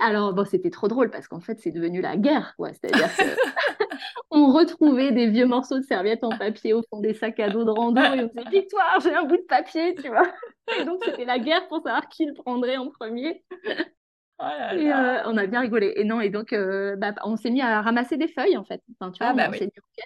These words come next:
Speaker 1: quête des... Il y avait des liserons des sables qui avaient l'air parfaits parce qu'ils étaient grands, larges, doux. Enfin, on s'est dit, « Ça, ça doit être soft. » Et donc, on a rempli nos poches de ça. Et, euh, et je me suis marrée parce que quand je suis rentrée du voyage,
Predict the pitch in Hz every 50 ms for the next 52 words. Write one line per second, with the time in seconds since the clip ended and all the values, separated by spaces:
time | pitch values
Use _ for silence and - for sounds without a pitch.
0 | - _ - 196 185 185 185 185 202 208 196 196 202 208 208 226 233 247 214 -
1 | 240 247 233 208 208 202 - 202 214 233 220 185 - - 175 175 185 185 190 -
2 | _ 240 254 - - - 208 233 247 - 175 175 - 175 175 175 175 185 175 180
3 | 180 - 190 196 214 220 202 185 185 196 208 208 185 165 185 175 190 202 240 247
4 | 262 233 - 156 143 151 - 175 170 196 233 - 220 220 220 185 175 156 170 -
5 | - 175 262 - - 302 - - 202 202 - 208 202 196 185 175 202 220 214 -
6 | 269 269 269 320 311 262 214 202 208 214 220 208 190 180 185 - - - - -
7 | _ _ _ _ _ _ - 254 277 - - - - - - _ _ _ 202 220
8 | 214 202 196 190 190 - - 214 226 - 220 220 220 220 - 240 247 226 220 247
9 | 294 - 233 214 - 190 - - 214 208 - 220 190 175 226 240 233 - 262 247
10 | 233 262 208 190 254 254 214 254